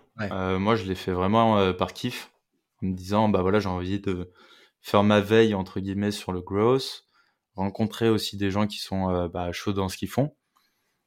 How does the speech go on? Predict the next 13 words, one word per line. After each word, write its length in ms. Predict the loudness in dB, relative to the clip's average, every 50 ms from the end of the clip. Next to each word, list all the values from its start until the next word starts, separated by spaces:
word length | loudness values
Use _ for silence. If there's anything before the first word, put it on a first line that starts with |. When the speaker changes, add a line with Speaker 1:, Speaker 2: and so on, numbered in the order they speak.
| -20 -10 -2
Speaker 2:
et, 180 | 2 4 6 8
euh, 140 | 8 8 8
bah, 420 | 6 6 2 2 2 2 0 0 -2
me 120 | -4 -8
créer, 280 | -10 -4 0 2 4 4
euh, 140 | 4 4 2
bah, 140 | 0 -2 -4
des 80 | -4
bonnes 160 | -4 -4 -4 -4
relations, 440 | -4 -4 -4 -4 -4 -2 -2 0
monter 500 | 0 2 2 2 2 2 0 -2 0 0
en 80 | 0 0
compétences, 600 | 0 -2 -6 -6 -4 0 2 2 2 2 -2 -8